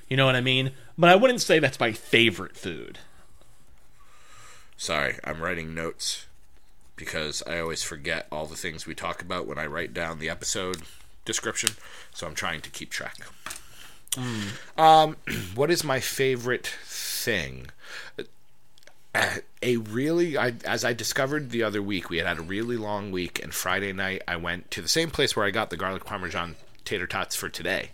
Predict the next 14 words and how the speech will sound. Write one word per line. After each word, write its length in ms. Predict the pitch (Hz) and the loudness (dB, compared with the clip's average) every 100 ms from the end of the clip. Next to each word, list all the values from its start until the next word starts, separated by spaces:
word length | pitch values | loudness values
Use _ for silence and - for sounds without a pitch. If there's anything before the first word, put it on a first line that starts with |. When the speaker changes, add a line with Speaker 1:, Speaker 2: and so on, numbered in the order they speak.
| - - - - | -12 -12 -12 -10
Speaker 2:
Um, 380 | - 104 85 69 - - - - - - | 2 4 4 0 -10 -6 -6 -6 -12 -14
<clears throat> 580 | - - - - - | -16 -14 -14 -14 -12
the 80 | - | -6
moonshine 440 | 82 127 - 73 71 | -4 -2 0 -2 -4
place 280 | - 73 - | -4 -4 -4
nearby. 420 | 76 71 73 69 - - - - - - - - - - - | -6 -2 -2 -4 -8 -14 -14 -14 -16 -16 -16 -16 -16 -16 -10
There 300 | 110 135 190 | 2 4 4
is 160 | 156 | 2
really, 520 | 101 98 117 123 113 98 - - - | -2 0 2 4 2 0 -6 -10 -4
it's 180 | 131 - | -2 -2
very 360 | 107 131 151 151 | 2 4 4 2
hard 380 | - 110 113 - | 2 2 2 0
to 120 | 110 | 0
beat 460 | 80 90 90 - | 0 -4 -4 0